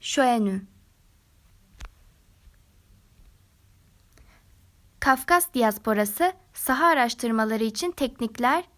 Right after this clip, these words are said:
ve öneriler. Kafkasya Seyahatnamesi. Aras'tan Volga'ya.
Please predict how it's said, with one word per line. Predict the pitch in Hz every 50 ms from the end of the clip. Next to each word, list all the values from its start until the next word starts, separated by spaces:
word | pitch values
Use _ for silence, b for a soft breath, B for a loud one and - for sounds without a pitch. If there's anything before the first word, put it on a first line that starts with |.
| _ -
ve | 302 302 -
öneriler. | - 277 254 247 226 202 202 196 196 196 202 208 202 - _ _ _ _ _ _ _ _ _ _ _ _ _ _ _ _ _ _ _ _ _ _ _ _ _ _ _ - - _ _ _ _ _ _ _ _ _ _ _ _ - - _ _ _ _ _ _ _ _ _ _ _ _ _ _ _ - - - _ _ _ _ _ _ _ _ _ _ _ _ _ _ _ _ - b b b b b b b b b b b b -
Kafkasya | - 254 254 254 - - 370 381 359 - 311
Seyahatnamesi. | 277 - 254 233 220 214 208 208 208 - 214 214 208 208 208 202 202 - - 208 208 208 - - _ - - - - _ -
Aras'tan | 311 349 349 311 254 240 - - - 311 330 370 392 392 - - 277
Volga'ya. | 269 269 269 247 208 214 208 202 202 202 202